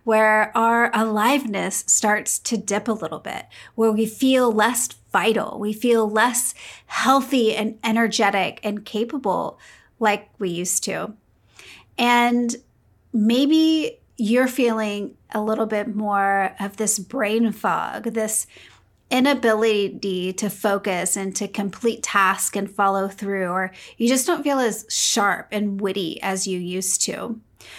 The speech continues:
Or maybe your midsection, you're gaining a little bit of weight around the mid-, midsection, but you haven't changed your food intake or the type of food that you're eating, or even really your exercise routine.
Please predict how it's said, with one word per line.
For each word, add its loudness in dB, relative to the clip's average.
Or 4
maybe 4
your 4
midsection, 0
you're -2
gaining 0
a 0
little 0
bit 0
of -6
weight -4
around 0
the -4
mid-, -4
midsection, -2
but 2
you -2
haven't 2
changed 0
your 0
food -2
intake 0
or -4
the -10
type -4
of -4
food -4
that 0
you're -2
eating, -4
or 2
even -2
really 2
your 0
exercise -4
routine. -10